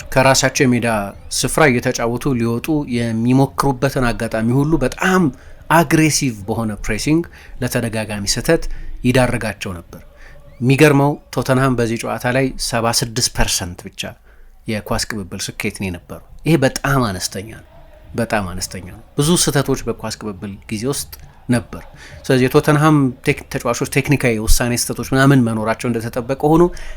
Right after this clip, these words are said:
ለስህተት ግን ፎርስ ያደርጋቸው የነበረው የቼልሲ በጣም አስደናቂ የነበረ ፕሬሲንግ ነው። እሱ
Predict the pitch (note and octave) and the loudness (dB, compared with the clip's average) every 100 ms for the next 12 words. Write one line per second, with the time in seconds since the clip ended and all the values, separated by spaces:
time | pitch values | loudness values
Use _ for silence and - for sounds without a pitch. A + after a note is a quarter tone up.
0 | - - B2 C3+ E3 D#3 D3+ D3 D#3 D#3 | -10 -2 2 2 2 0 -4 -2 -2 -2
1 | - - - E3 D3+ - B2 A2 G#2+ G#2 | -8 -12 4 6 6 2 -2 -2 -4 -8
2 | G2+ - G2 F2+ G2+ B2+ C3+ - - - | -8 -6 -6 -6 -6 -6 -6 -12 -20 -14
3 | - A2 G2+ G2 A2+ G2+ - G2 F#2+ G#2 | -4 -2 -2 -2 -2 -2 -4 -4 -6 -6
4 | F#2 - G2 F#2 F2+ E2+ E2+ F#2 F2+ - | -6 -8 -10 -12 -12 -14 -12 -14 -6 -4
5 | G2+ - F2 - - - - - - C#3+ | -2 -2 -6 -12 -18 -20 -20 -18 -2 0